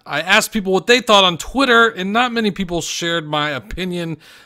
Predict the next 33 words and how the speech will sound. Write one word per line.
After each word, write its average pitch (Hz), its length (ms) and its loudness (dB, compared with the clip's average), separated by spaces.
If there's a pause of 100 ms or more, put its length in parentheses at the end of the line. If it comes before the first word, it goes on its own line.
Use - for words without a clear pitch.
(120)
but 143 300 -2
personally, 220 600 2
I 175 280 2
was 160 460 0
underwhelmed 151 920 -2
at 127 140 -16
the 135 60 -8
movie, 127 480 -4 (560)
and 160 720 0 (320)
I 170 180 4
am 165 140 0
a 160 40 0
big 170 280 0
fan 185 340 0
of 151 100 -4
the 143 120 -2
Iron 147 260 -2
Man 139 220 -2
series. 170 760 -4
The 139 120 -8
first 208 420 -2
Iron 160 340 0
Man 151 240 0
is 151 160 -4
one 147 140 -2
of 143 60 -4
my 135 100 -4
favorite 151 340 -4
Marvel 143 460 -4
movies 139 400 -2
of 143 120 -6
all 147 180 -2
time, 151 580 -2